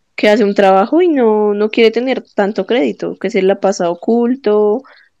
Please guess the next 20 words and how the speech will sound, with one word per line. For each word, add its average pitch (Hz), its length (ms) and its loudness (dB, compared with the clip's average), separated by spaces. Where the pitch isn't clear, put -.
o 196 500 0
cosas 220 280 -2
así. 220 280 -2
Digamos, 196 480 0
en 220 140 0
el 226 160 -2
caso 226 240 2
de 214 80 4
una 220 180 0
cantante 220 500 -2
muy 220 200 0
famosa 185 480 -4
que 220 300 -2
se 202 120 2
llama 190 260 2
Sia, 208 420 -2
ella 202 180 2
en 202 80 0
un 202 100 0
comienzo 202 800 -2